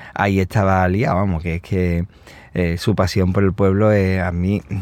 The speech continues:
<laughs> a mí me supera, pero a él le encanta, así que él ha aprovechado para, para todo eso. Y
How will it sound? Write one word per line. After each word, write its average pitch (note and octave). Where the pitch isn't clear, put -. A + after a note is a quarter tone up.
<laughs> E3
a A#2
mí A#2+
me C3+
supera, D#3
pero A2+
a A2+
él A#2
le A2+
encanta, G2+
así F2+
que F#2
él G2+
ha G#2+
aprovechado G#2+
para, G2
para F#2
todo F2+
eso. D#2+
Y E2